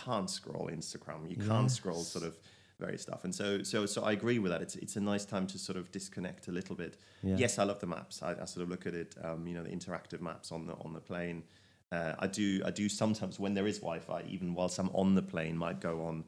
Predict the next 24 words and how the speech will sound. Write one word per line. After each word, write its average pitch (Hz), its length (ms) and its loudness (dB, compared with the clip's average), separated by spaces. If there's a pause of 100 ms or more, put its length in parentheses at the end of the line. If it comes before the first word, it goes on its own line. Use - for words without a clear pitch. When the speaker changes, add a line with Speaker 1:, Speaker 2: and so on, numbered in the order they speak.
(440)
Speaker 1:
uh, 80 80 -4
Flight - 300 -2
Radar 85 200 0
twenty-four 82 520 -4
and 85 120 -2
track - 300 -6
my 85 240 0
own 85 160 0
flight - 400 -6
to - 100 -4
sort 98 160 4
of 90 60 2
Speaker 2:
Mm. 92 40 0
Speaker 1:
seeing, 80 260 -2
you 80 80 -4
know, 85 80 -2
how 87 240 0
does 82 140 -4
the 90 80 -6
onboard 85 380 -4
computer 87 460 -6
differ 85 340 -6
from 80 220 -8
that? 82 240 -4